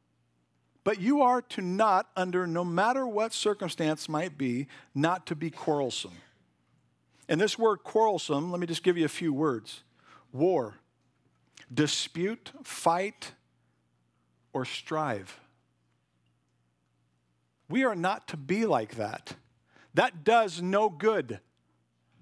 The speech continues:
Nobody listens to that. In the secular Greek, it was used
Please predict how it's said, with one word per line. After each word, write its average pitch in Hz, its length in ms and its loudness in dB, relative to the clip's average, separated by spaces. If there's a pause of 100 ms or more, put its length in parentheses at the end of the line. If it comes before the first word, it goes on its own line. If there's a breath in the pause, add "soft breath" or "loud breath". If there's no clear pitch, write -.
(500)
Nobody 233 460 2
listens 208 560 2
to 139 160 -4
that. 110 280 -4 (960 soft breath)
In 170 120 2
the 175 80 2
secular 220 480 2
Greek, 226 320 2
it 214 80 0
was 160 240 2
used 208 540 0